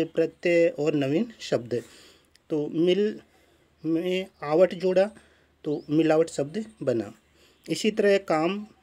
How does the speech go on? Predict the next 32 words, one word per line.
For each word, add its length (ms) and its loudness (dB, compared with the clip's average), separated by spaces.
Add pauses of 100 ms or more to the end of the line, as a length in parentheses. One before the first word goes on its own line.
(140)
में 260 0
एरा 260 4
जोड़ा 280 2 (460)
तो 280 -4
कमेरा 380 0
बना 280 -4 (640)
और 160 6
लड़का 640 0 (500)
में 260 -4 (120)
पन 160 -2
जोड़ा 260 -4 (300)
तो 200 -6 (180)
लड़कपन 480 -2
बना। 280 -8 (280)
तो 60 -2
ये 180 2
नए, 220 4
नए 400 0
शब्द 260 -8
बन 180 -2
रहे 140 0
हैं, 100 -6
इनके 280 -2
अर्थ 200 2
में 100 0
अपने 200 -2
आप 160 -2
परिवर्तन 440 -4
हो 100 2
जा 160 0
रहा 140 0
है 180 -4